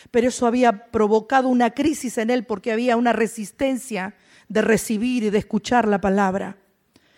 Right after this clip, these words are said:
En ese conflicto, en es-, en ese momento, él dice, "Tú lo sabes, oh Jehová, acuérdate de mí y visítame".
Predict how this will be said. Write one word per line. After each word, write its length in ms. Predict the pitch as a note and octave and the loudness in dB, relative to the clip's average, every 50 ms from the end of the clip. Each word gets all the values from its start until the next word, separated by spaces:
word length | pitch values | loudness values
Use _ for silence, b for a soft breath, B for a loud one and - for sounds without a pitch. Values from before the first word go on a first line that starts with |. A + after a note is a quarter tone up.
| b b b | b b b
En 140 | b G#3 G#3 | b 2 4
ese 240 | A#3 - - B3+ A#3 | 4 4 4 2 0
conflicto, 640 | - - A3 A3 - - C4 C#4+ C4+ G#3+ C#4 A#3+ A3+ | 0 0 -2 -2 0 2 2 2 2 2 0 -2 0
en 100 | A3 A3+ | 2 2
es-, 180 | A#3+ B3 - | 2 2 0
en 200 | - - A3+ A#3 | 0 0 2 4
ese 320 | B3+ D4 D4 - - - C#4 | 4 4 2 0 -4 -2 0
momento, 500 | A#3+ A#3 A#3+ B3 B3+ C4 B3+ G#3+ B3 A3+ | 2 2 4 4 4 2 2 2 0 0
él 140 | A3 A3+ G#3 | 0 0 0
dice, 380 | A#3+ A#3 - - A#3+ G#3+ A3 b b b b b b b | -2 -2 0 0 0 0 -2 b b b b b b b
"Tú 140 | - C4 B3 | 2 4 6
lo 140 | B3 B3+ A3+ | 8 6 6
sabes, 500 | - - B3+ A#3+ A3+ G#3 G3+ G3 - - | 6 4 4 4 4 4 2 0 -2 -4
oh 60 | G#3 | -8
Jehová, 640 | - - A#3 G3+ G3 G3+ G3+ G3+ G3+ G3+ - _ _ b b b b | -6 -2 -2 0 0 0 -2 -2 -4 -8 -14 _ _ b b b b
acuérdate 600 | - A3 G#3 - C4 B3 A#3+ B3 A#3+ G#3 - A3+ | -4 -4 0 4 4 4 4 4 2 0 0 0
de 140 | G#3 A3 G#3+ | 0 2 2
mí 180 | A3+ A#3 A#3 B3 B3+ | 2 2 2 2 2
y 100 | A3+ G#3 | 0 2
visítame". 840 | G#3 G#3+ F3+ - - - A#3 G#3+ - G#3 G3 F#3+ F3+ F3 F#3+ G3 | 2 0 -2 -2 0 0 0 0 2 0 -2 -2 -2 -4 -6 -8